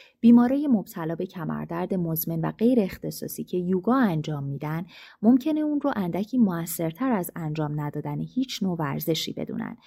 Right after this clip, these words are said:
و به اندازه انجام دیگر ورزش‌ها برای عملکرد کمر موثر باشه.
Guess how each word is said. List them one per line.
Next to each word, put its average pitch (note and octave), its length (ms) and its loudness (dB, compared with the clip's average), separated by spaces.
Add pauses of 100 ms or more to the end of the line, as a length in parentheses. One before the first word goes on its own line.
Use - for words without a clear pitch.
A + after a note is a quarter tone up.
(240)
و - 60 0
به G#3+ 80 8
اندازه A3+ 520 6
انجام F3 460 -2
دیگر D#3+ 340 -4
ورزش‌ها D3+ 560 -4
برای F3+ 340 2
عملکرد F3 560 0
کمر D3+ 380 -4
موثر D#3+ 560 -2
باشه. - 360 -8